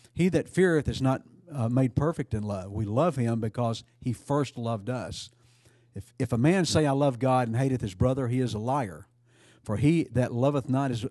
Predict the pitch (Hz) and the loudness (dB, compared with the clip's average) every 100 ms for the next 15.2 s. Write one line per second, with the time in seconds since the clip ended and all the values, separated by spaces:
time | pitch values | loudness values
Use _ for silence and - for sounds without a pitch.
0 | - 113 104 101 139 123 104 107 120 117 | -2 0 0 2 0 0 -4 -2 -2 0
1 | 120 117 101 131 139 143 - _ _ 135 | 0 -2 -4 -2 -2 -2 -6 _ _ -4
2 | 156 180 151 135 117 131 135 113 117 120 | -2 -2 0 0 0 -2 -4 -2 0 0
3 | 110 120 123 - 147 123 82 95 _ _ | 0 -2 -4 -4 -4 -4 -8 -16 _ _
4 | _ _ _ 104 131 - 165 135 127 120 | _ _ _ 0 0 0 0 2 2 0
5 | 101 120 117 120 - 127 107 98 92 - | -2 -2 0 -2 -2 -4 -2 -4 -8 -16
6 | _ _ _ _ 110 120 131 127 - _ | _ _ _ _ -2 0 0 -2 -8 _
7 | 107 120 123 - 113 123 127 - 104 95 | -2 -2 -2 -4 -2 0 -2 -4 -6 -6
8 | 98 - 123 113 113 113 - _ _ _ | -12 -14 -6 -2 -2 -4 -8 _ _ _
9 | - 104 95 110 107 104 _ 110 107 - | -8 -8 -4 -4 -4 -8 _ -8 -8 -8
10 | - 73 _ _ _ _ _ _ _ _ | -14 -16 _ _ _ _ _ _ _ _
11 | - 117 107 104 107 180 196 139 147 139 | -10 -8 -8 -8 -2 -4 -4 0 0 0
12 | - 135 107 117 113 135 117 113 98 87 | -4 -6 -2 -4 0 0 0 -8 -8 -16
13 | - _ _ _ _ _ _ _ 123 101 | -20 _ _ _ _ _ _ _ -14 -2
14 | 135 160 135 135 113 123 117 120 120 - | -2 0 -2 -2 -4 -4 -2 0 -2 -4
15 | - | -18